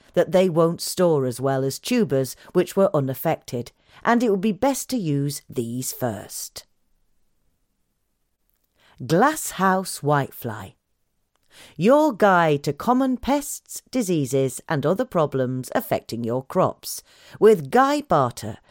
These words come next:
Chief Horticultural Advisor for the R H S. Not an uncommon pest in the greenhouse, the glasshouse whitefly is one to look out for if you're growing under cover.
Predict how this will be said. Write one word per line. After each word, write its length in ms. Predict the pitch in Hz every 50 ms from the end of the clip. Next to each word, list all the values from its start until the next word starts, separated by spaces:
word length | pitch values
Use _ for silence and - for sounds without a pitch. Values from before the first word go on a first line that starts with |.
| _ - _ _ -
Chief 400 | - 262 277 269 277 262 - -
Horticultural 840 | 214 233 262 269 - 294 247 - 226 220 - - - 196 202 202
Advisor 680 | 214 214 202 - 170 139 131 123 - - 131 127 127 123 - _
for 140 | _ - 269
the 160 | 277 - 220
R 220 | 139 117 120 123 131
H 320 | 139 151 - - - -
S. 480 | 127 98 - - - - - - - - _ _ _ _ _ _ _ _ _ _ _ _ _ _ _ _ _ _ _ _ _ _ 220
Not 320 | 233 285 302 302 - -
an 160 | 190 175 165 -
uncommon 640 | - 190 196 185 175 170 - - 170 156 147 143 143
pest 460 | 139 - - 233 175 139 123 - -
in 120 | 147 139 131
the 80 | 131
greenhouse, 760 | 123 117 190 214 220 214 208 190 196 202 202 202 196 - - - - - - - - - - _
the 140 | - 220 180
glasshouse 760 | 147 185 208 254 - 185 - - - 220 226 208 190 180 -
whitefly 760 | 165 180 240 269 254 233 - - - 151 135 127 127 127 120 - - - -
is 220 | - 202 202 170 151
one 400 | 151 170 208 240 262 262 277 254
to 100 | - 208
look 200 | 185 170 156 -
out 280 | - 202 202 185 - -
for 340 | - - 123 101 107 113 - - _ _ _
if 200 | 185 175 - -
you're 120 | 226 240 196
growing 560 | 135 - 139 143 143 139 156 165 175 185 180 - _
under 340 | 143 135 127 127 - 127 135
cover. 440 | - - - 156 147 - - -